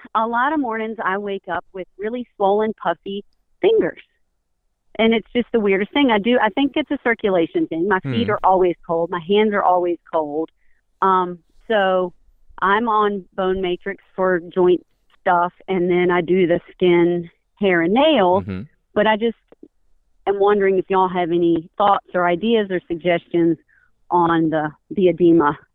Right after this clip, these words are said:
Speaker 1: that I deal with.
Speaker 2: Cool. Well, firstly, good job, Mama. A, a, a mom of five boys. I know you're very busy, and it sounds like you're leading them beautifully. So good job. And on the, on the swelling, yeah, we'll kind of riff on that and see, we'll see, see if anything kind of resonates with you. It's interesting, you know, the,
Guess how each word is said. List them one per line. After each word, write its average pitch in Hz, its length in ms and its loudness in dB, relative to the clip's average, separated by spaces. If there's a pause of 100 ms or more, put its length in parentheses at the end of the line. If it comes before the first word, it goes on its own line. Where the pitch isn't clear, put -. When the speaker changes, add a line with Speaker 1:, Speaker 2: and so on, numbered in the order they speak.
Speaker 1:
that 156 100 -4
I 156 100 -4
deal - 240 -8
with. - 180 -6 (600)
Speaker 2:
Cool. 127 280 -4 (380)
Well, 101 240 -2
firstly, 104 480 -4 (180)
good 110 140 -6
job, 101 240 -2
Mama. 92 240 -8 (400)
A, 101 100 -6
a, 95 260 -6
a 98 100 -4
mom 107 220 -2
of 104 100 -4
five 104 300 -2
boys. 95 500 -4
I 90 120 -8
know 92 240 -6
you're 90 260 -6
very 92 200 -4
busy, 92 380 -6
and 85 100 -10
it 85 100 -10
sounds 92 260 -8
like 90 120 -8
you're 90 140 -10
leading 92 360 -8
them 87 380 -10
beautifully. 85 760 -8
So 82 540 -10
good 90 120 -10
job. 87 320 -6
And 98 200 -8
on 123 160 -4
the, 127 160 -2 (360)
on 151 120 -6
the 180 80 -4
swelling, 156 440 -4
yeah, 127 160 -2
we'll 110 160 -4
kind 165 160 -6
of 135 80 -6
riff 143 160 -6
on 127 120 -4
that 95 80 -6
and 95 100 -8
see, 107 320 -6
we'll 104 140 -12
see, 113 320 -4
see 117 160 -4
if 104 100 -8
anything 110 380 -4
kind 104 200 -4
of 95 60 -6
resonates 98 500 -6
with 90 200 -8
you. 87 180 -8
It's 90 220 -12
interesting, 127 600 -4
you 95 80 -4
know, 92 180 -6
the, 90 420 -6